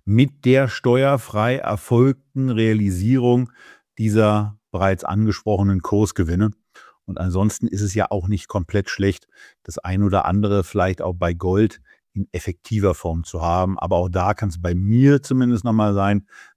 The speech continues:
dass ich einen Teil nochmal umtausche, dann aber in der Tat direkt. Denn mit der Gewichtung, wie sie im Moment ist, äh, die möchte ich eigentlich ungerne unterschreiten.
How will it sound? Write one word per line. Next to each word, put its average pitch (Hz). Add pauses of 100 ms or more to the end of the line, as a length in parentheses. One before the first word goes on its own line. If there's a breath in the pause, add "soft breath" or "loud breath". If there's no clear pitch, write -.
dass 92
ich 92
einen 90
Teil 107 (560)
nochmal 113 (200)
umtausche, 104 (240)
dann 92
aber 92
in 95
der 92
Tat 87
direkt. 78
Denn 87
mit 85
der 104
Gewichtung, 113 (500 loud breath)
wie 113
sie 98
im 98
Moment 95
ist, -
äh, 92
die 90
möchte 87
ich 69
eigentlich 82
ungerne 98 (200)
unterschreiten. 87